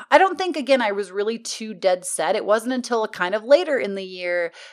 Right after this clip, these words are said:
that I was like, "Well, yeah, like, I would really like to travel the world." I put this intention out during a new moon in Libra, <laughs> which is, part of that is about travel. It's an air sign.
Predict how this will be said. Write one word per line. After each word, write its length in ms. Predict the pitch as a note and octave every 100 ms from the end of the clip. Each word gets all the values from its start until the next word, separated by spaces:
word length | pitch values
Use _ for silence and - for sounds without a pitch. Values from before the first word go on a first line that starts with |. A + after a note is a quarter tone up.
| _
that 120 | F#3+
I 140 | F#3+ F#3
was 200 | F#3 F3+
like, 300 | F#3 F#3 A3
"Well, 400 | D#4 D#4+ D4+ D4+
yeah, 280 | A3 A3+ A3+
like, 180 | G3+
I 100 | G3
would 180 | G#3 G3
really 260 | G3 G3+ G3
like 260 | F3 E3+ -
to 360 | F3+ E3 E3 - -
travel 300 | C#3+ C#3 D#3
the 80 | F3
world." 460 | G#3+ C4+ - - - - - _ _ _ _ _ _ _
I 160 | G#3 D4
put 300 | - F4+ F4
this 200 | F4 -
intention 760 | C#4+ C#4+ - G#3 A3+ - B3+ -
out 420 | E3+ E3+ G#3+ F#3+ -
during 440 | G#3+ C4 E4+ D#4+
a 160 | A3 G#3+
new 420 | G3 G3+ C#4 F4
moon 320 | D#4 C#4+ C#4
in 400 | C4+ G#3+ A3+ G#3
Libra, 540 | D3 E3 - - - - - - -
<laughs> 500 | - - - - -
which 200 | G3 G3
is, 380 | G3+ G3 - -
part 240 | - A#3+ C#4
of 100 | A#3+
that 200 | A3+ G3+
is 120 | G3+
about 240 | A3+ A#3+
travel. 460 | - D#3+ D#3 E3 E3+
It's 140 | -
an 120 | F#3 -
air 200 | E3+ D#3
sign. 520 | - D#3 D3+ G#3+